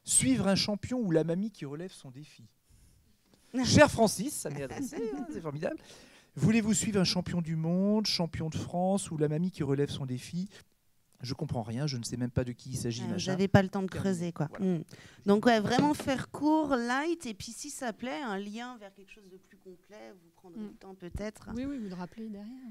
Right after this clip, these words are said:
Speaker 3: oui.
Speaker 2: Une
Speaker 3: Et
Speaker 2: journée type, vous, euh, Isabelle ?
Speaker 3: Oui, oui, euh, bah, ça ressemble à celle de Francis, voilà. On a, on est, on écoute, euh, on écoute les matinales. Euh, alors moi, je suis très radio, pardon,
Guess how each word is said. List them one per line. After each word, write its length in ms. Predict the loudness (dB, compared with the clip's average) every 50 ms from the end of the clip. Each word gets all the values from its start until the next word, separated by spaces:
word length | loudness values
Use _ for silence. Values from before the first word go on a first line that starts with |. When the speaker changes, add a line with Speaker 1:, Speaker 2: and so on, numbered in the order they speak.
| -14
Speaker 3:
oui. 120 | -14 -14 -16 -18 -20 -20 -18 -8 -2
Speaker 2:
Une 140 | 0 4 4
Speaker 3:
Et 40 | 6
Speaker 2:
journée 200 | 6 4 2 0
type, 220 | -2 -4 -8 -8 -8
vous, 200 | -8 -8 -8 -8 -8 -6
euh, 420 | -6 -4 -4 -4 -6 -8 -10 -12 -10 -10
Isabelle ? 320 | -10 -8 -6 -4 0 2
Speaker 3:
Oui, 100 | 4 4 4 4
oui, 60 | 4 2
euh, 60 | 2 2
bah, 140 | 2 0
ça 180 | 0 0 -2 -2
ressemble 360 | -2 -2 -2 0 0 0 0 0
à 80 | -2 -2
celle 160 | -4 -4 -4
de 60 | -4
Francis, 440 | -4 -4 -6 -6 -4 -4 -6 -6 -4 -4
voilà. 340 | -2 0 0 0 0 0 -2
On 160 | -2 -2 -2
a, 140 | 0 0 4
on 100 | 6 6
est, 100 | 6 8 10
on 120 | 10 12
écoute, 360 | 12 10 10 8 4 6 6 4
euh, 300 | 4 6 6 4 2 0
on 80 | -2 -2
écoute 300 | -2 -2 -4 -6 -4 -2
les 60 | -2
matinales. 720 | -2 -2 -4 -4 -4 -2 0 2 2 2 2 0 0 0 0
Euh, 180 | 0 0 -2 0
alors 140 | 0 2 2
moi, 100 | 4 2
je 40 | 2
suis 80 | 0 -2
très 160 | 0 2 4 4
radio, 400 | 4 4 4 2 0 -2 -2 -4
pardon, 420 | -2 -2 -2 2 4 4 4 4